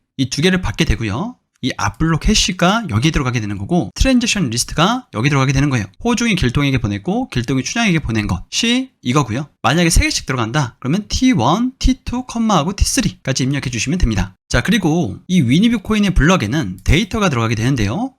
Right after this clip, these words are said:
이 데이터는 제가 예쁘게 출력을 하기 위해서 약간 복잡한 구문을 썼습니다. 이건 조금 있다가 출력된 텍스트 보면서 말씀을 드리도록 할게요.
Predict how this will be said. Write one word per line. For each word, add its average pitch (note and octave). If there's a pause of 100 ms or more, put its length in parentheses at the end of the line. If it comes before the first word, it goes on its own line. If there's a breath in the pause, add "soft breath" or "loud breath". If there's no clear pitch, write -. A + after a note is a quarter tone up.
이 D#3
데이터는 E3
제가 A#2
예쁘게 A3+
출력을 A3
하기 F#3+
위해서 G#2 (160)
약간 F3+
복잡한 G3+
구문을 D3
썼습니다. F3 (100)
이건 B2
조금 C#3+
있다가 B2+ (240)
출력된 B3
텍스트 -
보면서 A#2
말씀을 G2+
드리도록 G2+
할게요. B2+